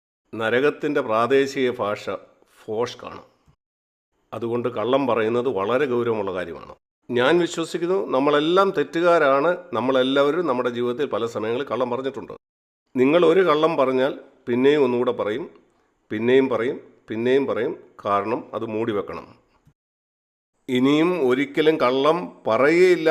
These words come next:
എന്ന് നിങ്ങൾ ഇന്ന് തിരഞ്ഞെടുക്കണം. അത് നിങ്ങൾക്ക് നന്നായിരിക്കും. എന്നാൽ സ്വഭാവദാർഷ്ട്യം അത് ഇതിനേക്കാളൊക്കെ കൂടിയ കാര്യമാണ്. ഒരാൾ കള്ളം പറയുമ്പോൾ അവൻ പിടിക്കപ്പെടരുതെന്ന് മാത്രമേ ആഗ്രഹിക്കുന്നുള്ളൂ. സ്വഭാവദാർഷ്ട്യമെന്ന് പറഞ്ഞാൽ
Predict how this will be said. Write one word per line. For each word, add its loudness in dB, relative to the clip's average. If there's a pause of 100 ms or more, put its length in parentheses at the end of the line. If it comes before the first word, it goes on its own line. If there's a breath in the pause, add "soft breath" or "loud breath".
(120)
എന്ന് 0
നിങ്ങൾ 2
ഇന്ന് 2
തിരഞ്ഞെടുക്കണം. 2 (340)
അത് -4 (120)
നിങ്ങൾക്ക് -2
നന്നായിരിക്കും. -4 (880)
എന്നാൽ 4
സ്വഭാവദാർഷ്ട്യം 2 (120)
അത് -2
ഇതിനേക്കാളൊക്കെ -2
കൂടിയ -4
കാര്യമാണ്. -4 (500)
ഒരാൾ -2
കള്ളം 0
പറയുമ്പോൾ 2
അവൻ 2 (760)
പിടിക്കപ്പെടരുതെന്ന് 0
മാത്രമേ 0
ആഗ്രഹിക്കുന്നുള്ളൂ. -4 (1300)
സ്വഭാവദാർഷ്ട്യമെന്ന് 2
പറഞ്ഞാൽ 2